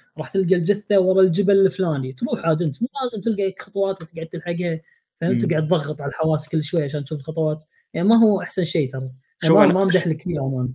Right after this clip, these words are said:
Speaker 2: إيه، شوف، أنا من أيام Assassin's Creed كنت كاره هذا الشيء، لأنه ت-، لأنه متكرر،
Speaker 1: مم.
Speaker 2: وفي Witcher عاد كرروه أكثر وأكثر، لأنه كان تواجده هو جزء من اللعبة. يعني، آه، كان Assassin's Creed يطبق في بعض الجزئيات في المراحل،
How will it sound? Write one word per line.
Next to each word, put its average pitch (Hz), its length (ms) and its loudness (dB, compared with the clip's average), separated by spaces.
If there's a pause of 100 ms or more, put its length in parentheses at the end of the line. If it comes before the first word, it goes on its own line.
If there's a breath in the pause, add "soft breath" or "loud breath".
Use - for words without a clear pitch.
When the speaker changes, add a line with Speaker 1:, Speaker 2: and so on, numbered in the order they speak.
(120)
Speaker 2:
إيه، 135 180 4
شوف، 135 280 -4
أنا 135 120 2
من 151 240 2
أيام 151 300 2
Assassin's 135 300 -10
Creed 165 200 0
كنت 131 240 -6
كاره 127 260 0
هذا 120 200 -6
الشيء، - 340 -8 (260)
لأنه 123 220 -2
ت-، - 160 -10
لأنه 127 260 0
متكرر، 127 540 -2
Speaker 1:
مم. - 340 -10
Speaker 2:
وفي 127 200 -2
Witcher 147 200 -2
عاد 120 260 2
كرروه 127 420 0
أكثر 123 240 -2
وأكثر، 123 360 -2 (380)
لأنه 117 220 -2
كان 127 240 -2
تواجده 127 460 0
هو 123 180 -2
جزء 127 240 -4
من 123 160 -2
اللعبة. 123 420 -4 (520)
يعني، 123 260 -4
آه، 127 120 -4
كان 127 320 0
Assassin's 123 220 -4
Creed 135 260 -4
يطبق - 500 -4
في 131 140 -2
بعض 147 320 0
الجزئيات 123 880 -2
في - 160 -18
المراحل، 120 540 0